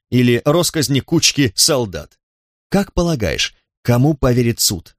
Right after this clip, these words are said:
особенно в свете того, что я действительно спас легион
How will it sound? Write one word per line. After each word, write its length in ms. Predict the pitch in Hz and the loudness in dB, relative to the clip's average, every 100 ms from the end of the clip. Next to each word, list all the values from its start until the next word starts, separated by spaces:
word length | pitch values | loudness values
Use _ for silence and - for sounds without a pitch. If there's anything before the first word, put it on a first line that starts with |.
| - | 0
особенно 440 | 110 135 117 113 | 2 2 0 0
в 60 | - | 0
свете 300 | 120 117 101 | 0 -2 -2
того, 260 | 95 131 | -2 -2
что 140 | 123 107 | -2 0
я 140 | 107 | 0
действительно 680 | 98 123 - 110 120 131 127 | 2 0 0 -4 -2 0 0
спас 400 | - - 104 - | -2 -2 -2 -2
легион 540 | 110 107 117 160 104 | -2 0 2 2 -2